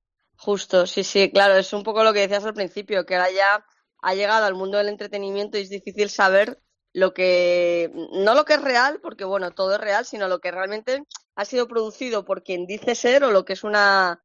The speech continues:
em, lo que es una simulación, ¿no? Una emulación de alguien, una, una, mm, eh, o sea, una transformación, ¿no? El, el hecho de, el hecho de empersonar a otra persona. Lo siento, estaba pensando la palabra en inglés y no me salía en español.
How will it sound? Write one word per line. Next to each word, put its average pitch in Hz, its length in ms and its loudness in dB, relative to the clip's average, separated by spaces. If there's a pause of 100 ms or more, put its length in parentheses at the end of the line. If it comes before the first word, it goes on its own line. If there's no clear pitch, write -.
em, 170 960 -6 (240)
lo 175 160 -8
que - 100 -12
es - 100 -16
una 202 260 2
simulación, 202 640 -2
¿no? 247 120 0
Una 226 160 2
emulación 220 520 0
de 190 100 0
alguien, 196 340 -2
una, 190 520 0 (260)
una, 202 640 2
mm, 190 180 -10 (400)
eh, 180 480 -4 (320)
o 190 80 -10
sea, 190 200 -2 (240)
una 202 340 -2 (180)
transformación, 196 640 -2
¿no? 285 160 0
El, 190 180 -2
el 185 200 -4
hecho 202 200 -6
de, 202 360 0 (320)
el 190 140 -4
hecho 220 180 -4
de 226 120 2 (120)
empersonar 208 680 0
a 233 40 2
otra 233 180 0
persona. 175 420 -4
Lo 175 140 -6
siento, 185 260 -4
estaba 196 220 0
pensando 214 280 0
la 202 120 4
palabra 196 220 4
en 190 80 0
inglés 208 240 -6
y 202 40 -12
no 185 80 -6
me 180 80 -6
salía 175 260 -6
en 165 60 -10
español. 156 380 -8